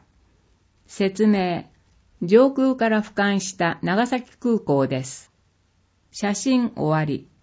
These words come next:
問い合わせ、県の交通政策課。電話、零九五八九五の二零六一。長崎空港で検索。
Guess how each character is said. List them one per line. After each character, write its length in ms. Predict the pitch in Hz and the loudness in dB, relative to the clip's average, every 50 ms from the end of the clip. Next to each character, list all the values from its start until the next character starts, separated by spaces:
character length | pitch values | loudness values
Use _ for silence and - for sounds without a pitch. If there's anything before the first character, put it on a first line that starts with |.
| _ _ _ _ _ _ _ _ _ _ _ _ _ _ _ _ _ _ _ _ _ _ _ | _ _ _ _ _ _ _ _ _ _ _ _ _ _ _ _ _ _ _ _ _ _ _
問 240 | - 240 247 262 254 | -2 0 2 2 2
い 60 | 247 | 2
合 80 | 233 220 | 2 2
わ 140 | 214 208 | 2 0
せ、 360 | 208 - - 196 175 - - - _ _ _ _ _ - _ - - - - | -2 -2 -2 -4 -4 -4 -6 -14 _ _ _ _ _ -20 _ -20 -20 -8 -4
県 220 | 311 294 277 247 | 0 2 2 2
の 160 | 190 151 151 156 | 2 2 0 0
交 240 | 196 208 233 226 233 | 2 2 2 2 2
通 180 | - 226 214 | 2 2 2
政 340 | 208 208 - 190 185 185 185 | 2 2 0 -2 -2 -2 -4
策 280 | - 175 170 165 - - | -4 -8 -8 -8 -14 -8
課。 280 | - 151 135 - - _ _ _ _ _ _ _ _ _ _ _ | -6 -6 -6 -6 -10 _ _ _ _ _ _ _ _ _ _ _
電 380 | 180 170 190 190 202 220 226 220 | -4 0 0 2 2 4 2 4
話、 300 | 214 202 190 180 - - - _ _ _ _ _ _ | 2 2 0 -2 -6 -12 -20 _ _ _ _ _ _
零 240 | 160 196 233 269 285 | -2 0 2 2 0
九 280 | 277 - 277 269 226 151 | 0 0 2 2 2 2
五 380 | 127 131 143 143 127 - - _ _ _ _ _ | 2 0 -2 -2 -2 -6 -10 _ _ _ _ _
八 320 | _ - 202 196 - - | _ -8 -8 -8 -8 -14
九 300 | - - - 277 262 202 | -12 -6 -2 0 2 2
五 180 | 160 147 165 165 | 2 2 0 0
の 280 | 151 139 135 123 - - _ _ | 0 0 -2 -4 -6 -12 _ _
二 280 | - 180 214 247 262 254 | -2 2 4 4 4 4
零 240 | 254 247 196 147 131 | 2 0 0 0 0
六 300 | 131 131 131 - 180 175 | -2 -4 -2 0 0 0
一。 500 | 165 156 156 151 - 139 131 - - _ _ _ _ _ _ _ _ _ _ _ _ _ _ _ _ | 0 0 -4 -6 -6 -6 -6 -6 -8 _ _ _ _ _ _ _ _ _ _ _ _ _ _ _ _
長 260 | 226 180 190 214 269 269 | -4 -4 0 0 0 0
崎 240 | 277 277 269 - | -2 -4 -6 -8
空 320 | - _ - - 254 247 202 | -18 _ -4 -2 0 0 -2
港 420 | - - 147 139 139 - - - _ _ _ | -2 -2 -2 -2 -2 -2 -6 -10 _ _ _
で 140 | - 208 214 | -2 -2 -2
検 260 | 214 - 196 180 175 | 0 -2 -2 -2 -2
索。 540 | 165 - 160 151 151 - - 135 131 - - | -2 -2 -4 -4 -4 -6 -8 -8 -8 -8 -12